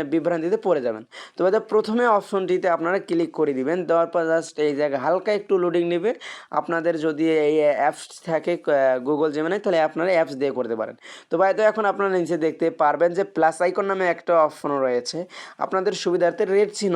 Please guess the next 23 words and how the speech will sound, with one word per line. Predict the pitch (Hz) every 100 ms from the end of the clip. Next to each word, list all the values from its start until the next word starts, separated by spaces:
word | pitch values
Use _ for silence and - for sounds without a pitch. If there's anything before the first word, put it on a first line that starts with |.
| 160
আমি | 165
ব্যবহার | 147 139 123
করতেছি। | 120 113 - - - - -
এই | 185
প্লাস | 185 208 214
আইকনে | 214 220 202
then | 190
আপনি | 185 190 175
ক্লিক | 165 165 -
করে | 151 131
দিবেন। | 123 120 156 156
দেওয়ার | 170 170
পর | 190 156
এই | 180
জায়গায় | 180 190 196
আপনারা | 190 180 151
দেখতে | 151 160
পারবেন | 156 156 196
যে | - 160
আপলোড | - 202 190 -
ফাইলস | 175 185 185
নামে | 180 175
একটা | 165 -